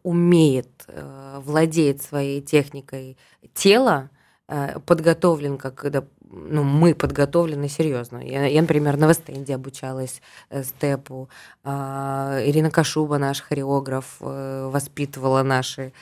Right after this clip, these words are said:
э, д-, хореографические данные на протяжении многих, э, проектов. Э, то, э, м, тебе не важно, ты уже летаешь под куполом театра, э,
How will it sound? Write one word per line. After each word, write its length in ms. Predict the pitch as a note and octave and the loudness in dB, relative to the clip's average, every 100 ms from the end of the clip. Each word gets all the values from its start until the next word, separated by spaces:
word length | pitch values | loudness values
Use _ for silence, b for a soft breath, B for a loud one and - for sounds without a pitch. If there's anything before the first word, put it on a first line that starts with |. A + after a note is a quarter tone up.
| B B B | B B B
э, 500 | C#3 C3+ C3+ C3+ B2+ | -10 -8 -6 -4 -4
д-, 160 | - A#2+ | -2 -2
хореографические 960 | - - G2 D#3+ D#3 E3 - - - D#3+ | 4 6 6 6 4 -4 -4 -6 2 4
данные 440 | D#3+ D#3 D#3 D#3 | 6 6 6 6
на 100 | E3 | 4
протяжении 600 | D#3 E3 F#3+ F3 F3 F3 | 4 4 6 6 6 6
многих, 500 | F3 F3 F3 E3 D#3+ - | 6 6 6 4 0 0
э, 300 | D#3+ D#3 D#3 D3 B B - - | -2 2 2 0 B B -8 4
проектов. 800 | F3+ E3+ E3 D3+ - C#3+ C#3+ - B B B | 6 8 8 4 -2 -12 -12 -18 B B B
Э, 440 | E3 D3+ D3+ D3+ D3+ - | -2 0 2 2 2 6
то, 440 | F3+ F#3 F#3 F3+ - | 6 8 8 6 6
э, 440 | E3 D#3+ D#3+ D#3 | 4 4 2 2
м, 840 | D#3 D#3 D#3 C#3 B1+ C3 A2+ C#2 D#3 - | 2 0 0 -2 -2 -2 -2 -2 -6 2
тебе 300 | F#3 G3 G3 | 6 8 6
не 180 | G3 G#3 | 6 6
важно, 260 | G3 E3 | 6 4
ты 120 | D#3+ E3 | -6 -10
уже 160 | E3 | -10
летаешь 360 | E3+ E3+ E3+ - | -8 2 2 4
под 160 | E3+ - | -2 0
куполом 520 | G#3 A3 B3 A#3 A#3 | -2 4 6 6 4
театра, 640 | A3+ G#3+ G#3+ G#3+ G3+ G3+ B B B - | 4 6 6 4 2 2 B B B -2
э, 640 | E3+ E3 E3 E3 E3 | 2 4 6 8 8